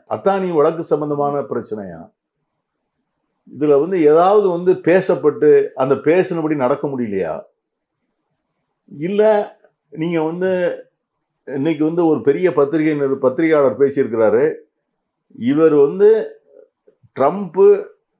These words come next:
அந்த யுத்தத்தை நிறுத்தியதற்கு அவர் வந்து, அவர் தலையிட்டார், அதை வந்து இவர் ஒத்துக்கொள்ளல,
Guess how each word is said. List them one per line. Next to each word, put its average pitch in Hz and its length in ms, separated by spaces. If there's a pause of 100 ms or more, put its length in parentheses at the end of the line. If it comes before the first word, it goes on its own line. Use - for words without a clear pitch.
(160)
அந்த 117 420
யுத்தத்தை 147 720
நிறுத்தியதற்கு 160 840 (280)
அவர் 135 340
வந்து, 151 640 (240)
அவர் 123 240
தலையிட்டார், 127 800 (380)
அதை 147 320
வந்து 190 180
இவர் 190 180
ஒத்துக்கொள்ளல, 131 880